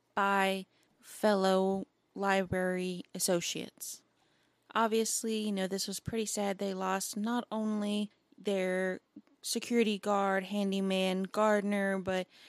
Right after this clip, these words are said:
they lost one of their own. So, and for one of them to come in and find them,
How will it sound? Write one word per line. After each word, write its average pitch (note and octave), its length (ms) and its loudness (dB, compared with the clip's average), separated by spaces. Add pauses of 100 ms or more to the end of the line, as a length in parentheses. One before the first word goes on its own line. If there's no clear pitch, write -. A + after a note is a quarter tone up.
(200)
they A3+ 220 2
lost G#3 420 2
one G3 180 -2
of F#3 120 -2
their E3+ 240 -4
own. E3+ 240 -4
So, - 260 -2
and F3+ 100 0
for F#3+ 260 -4
one A3 160 0
of G3+ 140 0
them G3 200 0
to - 100 -10
come G3 240 -4
in F#3 80 -2
and F3+ 100 -6
find F3+ 240 -4
them, F3 160 -4